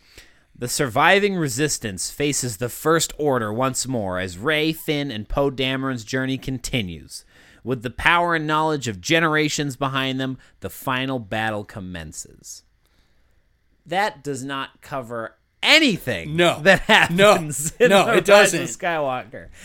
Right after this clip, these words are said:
Speaker 1: Here, can I give you a, like, a two-minute synopsis of what I think
Speaker 2: Just,
Speaker 1: happened in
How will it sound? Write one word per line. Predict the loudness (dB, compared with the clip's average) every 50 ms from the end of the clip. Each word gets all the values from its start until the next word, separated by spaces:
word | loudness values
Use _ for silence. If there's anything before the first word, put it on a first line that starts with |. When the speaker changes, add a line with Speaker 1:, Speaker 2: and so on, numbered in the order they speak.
| -18 -16 2 6
Speaker 1:
Here, | 8 8 8 6 2 -4
can | 0 2 2 2
I | 2 0
give | -2 -2 -2
you | 0 2 2
a, | 2 2 0
like, | 0 -2 -4 -6
a | -8
two-minute | -10 -8 -8 -8 -6 -4 -6 -6 -4 -6
synopsis | -4 -2 -2 -2 -2 -2 -4 -6 -6
of | -4 -2
what | 0 2
I | 4 6 6
think | 6 6 6 4
Speaker 2:
Just, | 2 2
Speaker 1:
happened | 0 -2 -2 -2 -4 -6
in | -8